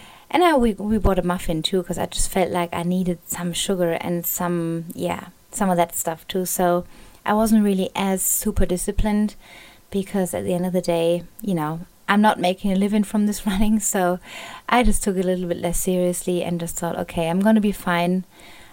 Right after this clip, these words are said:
I'm gonna be fine in the race, and I'm gonna be fine with that, like, half a muffin right now." So, yeah, that's really the message for today, that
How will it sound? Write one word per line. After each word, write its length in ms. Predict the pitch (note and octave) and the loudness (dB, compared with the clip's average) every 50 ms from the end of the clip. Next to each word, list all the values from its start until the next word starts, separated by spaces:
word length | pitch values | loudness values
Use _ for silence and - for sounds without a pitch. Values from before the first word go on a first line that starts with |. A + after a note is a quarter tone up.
| - - | -6 -2
I'm 120 | F#3+ F#3+ | 0 2
gonna 180 | F3+ F#3 F#3 F3+ | 2 2 2 2
be 80 | F3+ F3 | 0 0
fine 260 | - - F3 E3+ E3+ | 0 0 0 2 2
in 160 | F3 G3 G#3+ | 4 4 4
the 100 | A3 G#3+ | 4 4
race, 420 | G3 F3 E3+ F3 F3+ F3+ - - - | 4 4 4 4 2 0 -2 -4 -2
and 160 | - F3 F3 | 0 0 2
I'm 80 | E3+ E3+ | 2 2
gonna 160 | E3+ E3+ E3 | 0 0 -2
be 60 | E3 | -2
fine 320 | E3 - - E3+ E3 E3+ E3+ | -4 -4 -2 0 0 0 0
with 220 | E3 D#3+ D#3+ - | -2 -4 -6 -6
that, 180 | - - - - | -8 -8 -6 -8
like, 160 | - - - | -10 -12 -6
half 260 | - - E3+ E3 - | -4 -2 -2 -2 -2
a 60 | F3 | -2
muffin 360 | E3 D#3+ D#3+ - - F#3 F3 E3+ | -2 -2 -4 -4 -2 -2 0 0
right 180 | E3+ E3+ F#3 | 0 0 0
now." 280 | F#3 F3+ F3 F3+ F#3 F3+ - - - - - - - - - - - - - - - | 0 2 2 0 0 -2 -6 -14 -20 -20 -20 -20 -20 -20 -20 -20 -20 -20 -20 -10 -6
So, 640 | - - - - - A3 G#3+ G#3 G#3 G#3 G#3 G#3 G3+ F#3+ - - | -4 0 2 6 6 8 8 6 6 4 4 2 0 -2 -4 -4
yeah, 380 | G#3+ A#3 D4 E4+ C#4 F#3 F3 F#3 | -2 0 2 2 2 2 2 2
that's 320 | G3 - - - - - | 0 0 -2 -4 -4 0
really 220 | G3+ G#3+ G3+ G3+ | 2 4 4 4
the 120 | F#3 - F#3 | 4 4 2
message 400 | F#3 G3 A3 G#3 - B3+ - - | 4 4 4 2 2 0 -4 -4
for 140 | - - F#3+ | -6 -6 -4
today, 440 | - - F#3 F3 F3 E3+ E3+ F3 F3 | -4 -4 -2 0 2 2 2 2 2
that 480 | E3+ F3+ F3 E3+ E3+ - - - - | 2 2 0 0 -2 -4 -8 -14 -14